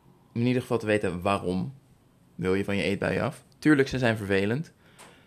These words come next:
Je voelt je er niet goed bij, je voelt je misschien schuldig. Maar waarom wil je er vanaf? Gaat dat om het feit dat je door je eetbuien niet kan afvallen?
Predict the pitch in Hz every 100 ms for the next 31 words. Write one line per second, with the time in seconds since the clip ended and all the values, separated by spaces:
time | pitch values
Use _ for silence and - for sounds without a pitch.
0 | _ - 101 117 110 101 98 - 143 143
1 | 127 123 117 - 110 - 113 - 135 127
2 | 120 131 - _ _ _ _ _ _ _
3 | _ _ _ - 95 113 113 110 107 92
4 | 92 82 - _ - - - - - -
5 | 113 107 110 92 - - 101 101 98 92
6 | 90 87 - _ _ _ _ _ _ _
7 | - 101 104 104 92 101 90 95 - 95
8 | 90 90 90 - 87 82 - 98 131